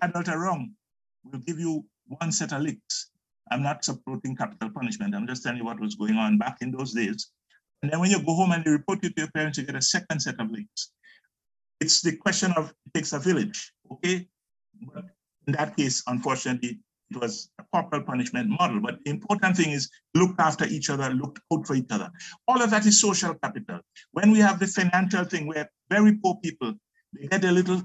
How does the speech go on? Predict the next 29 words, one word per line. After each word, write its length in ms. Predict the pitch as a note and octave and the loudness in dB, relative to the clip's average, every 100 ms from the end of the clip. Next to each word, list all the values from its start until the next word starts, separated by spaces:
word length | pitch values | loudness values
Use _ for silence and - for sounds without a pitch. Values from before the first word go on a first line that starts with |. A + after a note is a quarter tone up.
| - | -2
wages 600 | E3+ E3+ D#3 F3 - - D3+ | 0 2 2 0 -2 -6 -10
and 140 | D3 | -10
they 80 | D3 | -12
put 180 | - D#3+ | -10 -6
aside 300 | - D#3+ D#3 | 0 2 0
a 80 | |
piece 260 | - D#3+ D3 | -2 -6 -4
of 140 | C#3+ | -4
it 80 | D3+ _ _ C3+ | -8 _ _ -10
each 120 | - | -4
week 240 | D3 D#3 _ | -4 -6 _
or 80 | C3 | -6
each 160 | C#3 - | -6 -6
fortnight 560 | D3+ D3 - D3 D3+ - _ _ _ _ | -4 -4 -4 -6 -6 -10 _ _ _ _
in 80 | D3 | -4
what 160 | D3+ D3+ | -4 -4
they 60 | |
call 240 | C#3+ D3 C#3+ | -4 -2 0
a 40 | |
susu 600 | B2+ - A#3+ G#3+ - A3+ | 2 2 4 2 2 4
in 100 | F#3+ | 4
some 220 | F3+ F3 D#3 | 2 0 -2
islands 640 | D3+ D#3 F3+ G#3 - - _ _ | -2 -2 -4 -6 -10 -16 _ _
and 160 | D3+ C#3 - _ | -8 -8 -12 _
adna 480 | D#3 C#3+ F3+ F3+ - _ - | 2 4 2 0 -4 _ -8
in 80 | B2 | -6
other 160 | D3 C#3 | -4 -2
islands. 500 | C3 B2 G2+ F2+ | -2 -2 -4 -6
It, 100 | A#2+ | -8